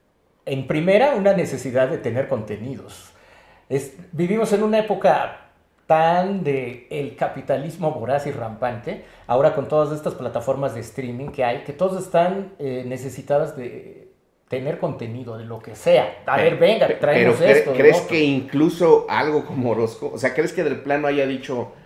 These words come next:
Speaker 2: Prime, ya me chinga Netflix, Netflix no va a tener, <laughs> no va a tener algo como esto, y yo ese sector me lo voy a ganar y van a decir, qué bueno que Prime subió, subió Orozco? Es que de verdad, yo, a mí me,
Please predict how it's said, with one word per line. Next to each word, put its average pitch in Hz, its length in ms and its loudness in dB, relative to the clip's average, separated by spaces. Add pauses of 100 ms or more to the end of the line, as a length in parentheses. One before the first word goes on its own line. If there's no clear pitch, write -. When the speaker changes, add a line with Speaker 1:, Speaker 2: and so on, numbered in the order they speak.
(300)
Speaker 2:
Prime, 127 360 2 (1000)
ya 120 100 -4
me 123 120 -4
chinga 104 240 -8
Netflix, 95 440 -10
Netflix 113 340 -8
no 107 140 -6
va 104 60 -6
a 101 60 -10
tener, 113 300 -4 (260)
<laughs> - 260 -16
no 135 140 0
va 147 80 4
a - 40 -4
tener 131 280 2
algo 143 280 2
como 135 240 0
esto, 147 340 -2
y 131 160 0
yo 156 200 8
ese 160 240 2
sector 151 840 4 (240)
me 120 160 0
lo 127 120 4
voy 160 160 10
a 151 60 6
ganar 131 380 2
y 151 40 2
van 143 160 0
a - 20 0
decir, 123 320 -4
qué 180 140 0
bueno 165 400 0
que 120 160 -6 (240)
Prime 131 260 -4
subió, 113 800 -2 (300)
subió 113 320 0
Orozco? 110 320 -2
Es - 80 -6
que 165 80 6
de 165 80 10
verdad, 165 240 6
yo, 160 160 4
a 127 80 4
mí 156 120 4
me, 175 120 4